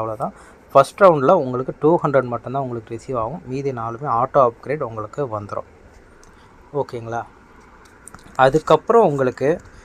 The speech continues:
எயிட் ஹண்ட்ரட் ருப்பீஸ் வந்து கிடைக்கும். நாலு பேர்கிட்டேருந்து டூ ஹண்ட்ரட், டூ ஹண்ட்ரடா ஒரு எயிட் ஹண்ட்ரட் ருப்பீஸ் கிடைக்கும். அதுல வந்து ஸ்பான்சருக்கு ஃபோர் ஹண்ட்ரட் அனுப்பிடுவீங்க, ட்ரஸ்ட்டுக்கு டூ ஹண்ட்ரட் அனுப்புவீங்க, ஒரு குளோனிங் ஐ டி கிரியேட் பண்ணிடுவீங்க. அதுக்கப்புறம் இன்னொரு டூ ஹண்ட்ரட் வரும், அதுக்கு இன்னொரு குளோனிங் ஐ டி கிரியேட் பண்ணிடுவீங்க. ஓகேங்களா?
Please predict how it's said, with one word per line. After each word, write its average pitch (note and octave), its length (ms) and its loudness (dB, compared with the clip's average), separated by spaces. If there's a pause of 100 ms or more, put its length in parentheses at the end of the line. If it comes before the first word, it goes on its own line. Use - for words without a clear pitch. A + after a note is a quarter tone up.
(220)
எயிட் C#3+ 240 0
ஹண்ட்ரட் C#3+ 260 4
ருப்பீஸ் C3+ 320 0
வந்து B2+ 360 -2 (140)
கிடைக்கும். A#2 320 -2
நாலு C3+ 320 6
பேர்கிட்டேருந்து C3+ 440 0
டூ C3+ 160 0
ஹண்ட்ரட், B2+ 240 0
டூ A#2+ 160 -4
ஹண்ட்ரடா A#2+ 300 2
ஒரு C#3+ 140 2
எயிட் A#2 200 0
ஹண்ட்ரட் A#2 200 -6
ருப்பீஸ் A#2 280 -8
கிடைக்கும். A2+ 280 -4
அதுல A#2 220 -4
வந்து B2+ 200 -6
ஸ்பான்சருக்கு C#3+ 640 -4 (100)
ஃபோர் A#2 220 2
ஹண்ட்ரட் A#2+ 280 0
அனுப்பிடுவீங்க, A#2 520 -8 (500)
ட்ரஸ்ட்டுக்கு D#3+ 440 2
டூ C3 180 2
ஹண்ட்ரட் A#2 240 -2
அனுப்புவீங்க, B2 500 -8
ஒரு C#3 300 2 (140)
குளோனிங் E3 440 6
ஐ B2+ 100 2
டி B2+ 160 -2
கிரியேட் A#2 260 0
பண்ணிடுவீங்க. A2 380 -8
அதுக்கப்புறம் E3+ 880 2 (180)
இன்னொரு D3 360 4
டூ B2+ 140 -2
ஹண்ட்ரட் B2 260 0
வரும், F3+ 140 2
அதுக்கு B2+ 300 -2
இன்னொரு A#2+ 280 -6
குளோனிங் A#2 260 -6
ஐ A2 80 -6
டி C#3+ 80 -4
கிரியேட் A2+ 360 -4
பண்ணிடுவீங்க. G#2 400 -14 (600)
ஓகேங்களா? A#2+ 420 -8